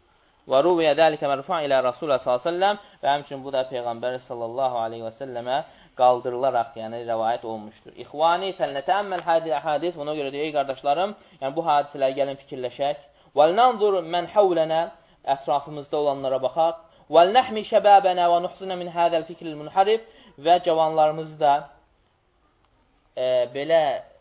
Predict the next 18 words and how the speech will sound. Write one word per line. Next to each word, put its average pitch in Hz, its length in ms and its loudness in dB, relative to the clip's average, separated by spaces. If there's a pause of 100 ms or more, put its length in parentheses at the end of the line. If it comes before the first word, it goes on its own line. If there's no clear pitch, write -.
(120)
pozulmuş 147 600 -8
fikirlərdən 135 640 -4
qoruyaq. 113 420 -8 (480)
Qala 147 260 2
ahadu 143 260 -4
uləməl 135 320 -2
xavaric 131 320 -4
ba'də 139 320 -2
mə 123 160 -4
təb 170 300 0
və 143 100 0
rəca 143 240 0
ilə 135 160 0
aqidət 139 320 -8
əhli 139 240 -10
sünnə 156 240 -6
vəl 135 140 -2
cəma, 180 240 -2